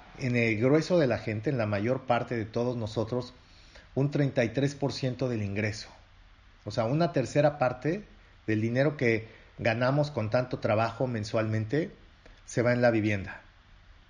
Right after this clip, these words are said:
Imagínense nada más pagar ese treinta y tres por ciento en una renta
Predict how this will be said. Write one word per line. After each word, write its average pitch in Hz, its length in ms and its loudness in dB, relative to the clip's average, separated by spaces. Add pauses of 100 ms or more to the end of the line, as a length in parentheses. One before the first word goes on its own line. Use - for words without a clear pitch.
Imagínense 185 1000 0
nada 143 280 2
más 123 460 -2 (840)
pagar 135 340 4
ese 147 220 0
treinta 113 500 0
y 107 60 2
tres 131 320 -2
por 131 240 -2
ciento 120 640 -2
en 110 140 0
una 120 240 2
renta 113 720 0